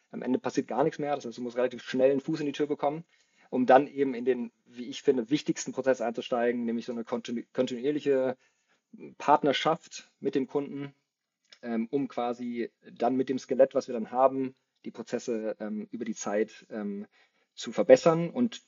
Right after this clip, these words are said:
da auch willst du immer eine Balance finden zwischen, du willst den Kunden so autark machen wie möglich. Ja, der, der, der will sich ja auch nicht perspektivisch ewig von einem Dienstleister abhängig machen. Ja, das heißt, wir versuchen sehr viel zu schulen.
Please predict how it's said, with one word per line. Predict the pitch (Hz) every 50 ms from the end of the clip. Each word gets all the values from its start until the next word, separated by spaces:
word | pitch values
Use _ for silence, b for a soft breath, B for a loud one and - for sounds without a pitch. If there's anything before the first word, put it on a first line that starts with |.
| _ _ _ -
da | - 120 127 131
auch | 123 131 123 -
willst | 135 127 - -
du | 131
immer | 127 120
eine | 120 113
Balance | 101 - 110 113 113 127 139 - - - - - -
finden | - - - 131 117 113 123
zwischen, | - - 123 - - 120 117 117 117 - _ _ _ _ _ _ _ _ _ _ _ -
du | 120 113 110
willst | 135 147 143 -
den | 135 127
Kunden | - 139 135 113
so | 123 117
autark | 107 110 - - - - 131 151 -
machen | 147 131 123 127 120
wie | 117
möglich. | 110 110 143 165 - 220 240 226 - -
Ja, | 113 113
der, | 117 120 107
der, | - - 113
der | 110 110 107 107 117 113
will | 123 131
sich | 131 135
ja | 131 104
auch | - 123
nicht | 131 131 -
perspektivisch | - 131 - - 120 - 135 127 123 - - - _ _ _ _ _ _ -
ewig | 139 139 143 143 127
von | - 127 123
einem | 120
Dienstleister | 123 156 151 - 147 143 - 143
abhängig | 143 151 151 143 139
machen. | 156 143 143 208 233 - _ -
Ja, | - 107 120
das | 127 123 -
heißt, | 123 -
wir | - 117
versuchen | 123 117 123 127 127
sehr | 120 135 147 165 160
viel | - 143
zu | - - 117
schulen. | - - - - 175 165 156 156 147 147 147 147